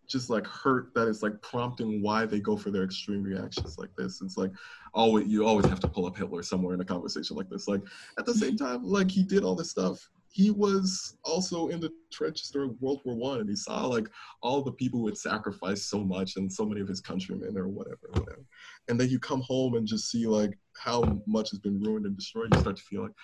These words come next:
"H-, how did this happen?" And of course, there's, like, that impulse to say, like, "All right, I'm gonna sow fear and division in order to, like, promote myself and, like, move myself forward." But then there's also that part there, it's like,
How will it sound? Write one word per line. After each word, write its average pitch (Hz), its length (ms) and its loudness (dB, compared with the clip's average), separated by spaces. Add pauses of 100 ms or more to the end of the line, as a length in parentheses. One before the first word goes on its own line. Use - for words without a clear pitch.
(380)
"H-, - 140 -12
how 233 240 0
did 226 160 -2
this 220 120 0
happen?" 196 380 2
And 190 100 2
of 110 120 0
course, 131 260 4
there's, 113 200 2
like, 107 100 2
that 104 160 0
impulse 110 320 -2
to 101 80 -2
say, 92 40 2
like, 92 140 -6
"All 101 60 0
right, 101 100 4
I'm 101 80 2
gonna 101 180 2
sow 107 240 2
fear 107 280 2
and 101 80 2
division 98 340 2
in 98 100 2
order 95 200 0
to, 95 80 -2
like, 90 160 -2
promote 104 320 2
myself 190 360 -2
and, 92 80 -2
like, - 140 -2
move 110 180 -2
myself 95 360 -4
forward." 101 340 -4 (260)
But 131 120 2
then 131 120 4
there's 127 160 2
also 123 380 0
that 110 220 -2
part 110 260 -4
there, 117 100 2
it's 104 200 -2
like, 95 160 0